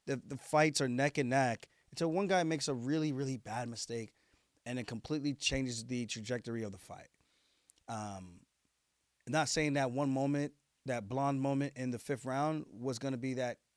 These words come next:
change, because you're already down four zero. You need something. I'm just saying, like, that something could have been a little bit more calculated, like,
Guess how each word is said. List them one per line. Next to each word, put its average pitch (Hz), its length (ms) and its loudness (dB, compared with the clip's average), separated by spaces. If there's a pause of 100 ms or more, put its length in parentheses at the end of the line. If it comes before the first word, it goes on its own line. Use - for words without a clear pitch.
(400)
change, 151 420 6 (880)
because 135 220 0
you're 156 100 8
already 170 200 6
down 156 200 4
four 143 220 2
zero. 123 200 0
You 117 180 0
need 156 340 2
something. 139 500 0 (880)
I'm 180 160 4
just 147 200 2
saying, 117 320 -2
like, 107 180 -8
that 175 200 2
something 160 320 0
could 143 100 -2
have 123 80 -2
been 131 100 0
a 131 80 2
little 170 280 4
bit 156 140 0
more 139 160 0
calculated, 131 520 0
like, 123 260 -4